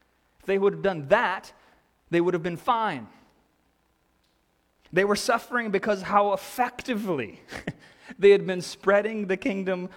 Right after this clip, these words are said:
of God and the good news of Jesus throughout an empire that didn't want any of that. John the Baptist was not arrested for blending in with the rest of society. He was arrested for proclaiming the kingdom of God in such a way that it confronted the kingdom of man.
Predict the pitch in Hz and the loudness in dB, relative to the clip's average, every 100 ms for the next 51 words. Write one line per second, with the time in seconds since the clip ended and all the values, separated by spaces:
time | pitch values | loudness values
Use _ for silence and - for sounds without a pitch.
0 | - - 180 165 196 220 208 165 190 180 | -10 0 0 4 4 6 6 2 -2 -4
1 | 170 196 190 190 185 170 160 214 220 180 | 0 0 0 -2 -6 -8 -6 -4 -4 -6
2 | - 190 190 196 185 190 233 196 180 185 | -8 0 4 4 4 -2 0 4 4 4
3 | 190 214 220 226 254 277 240 180 127 113 | 2 0 2 2 4 4 2 0 0 -4
4 | 90 - - _ _ _ _ _ _ - | -4 -12 -20 _ _ _ _ _ _ -20
5 | - 160 220 247 220 233 262 233 226 240 | -10 2 4 6 6 6 6 0 0 2
6 | 240 226 240 - 240 233 190 240 240 233 | 4 4 2 0 -2 2 4 4 2 2
7 | 240 240 220 208 214 220 233 214 - 254 | 0 0 0 2 2 0 -2 -6 -6 0
8 | 320 339 339 202 160 226 247 240 240 262 | 2 2 0 0 0 0 2 0 2 2
9 | - 233 240 226 214 247 262 247 220 254 | 0 -6 -4 -4 -2 -2 0 -2 -4 -4
10 | 240 226 220 262 240 226 247 240 240 247 | -4 -4 -2 -2 -2 -2 -4 -2 0 0
11 | 240 233 233 220 - 254 254 240 196 214 | 0 -2 -2 -4 0 0 0 -6 -6 -4
12 | 214 202 196 196 240 277 294 220 | -4 -2 -2 -4 -4 -4 -4 -6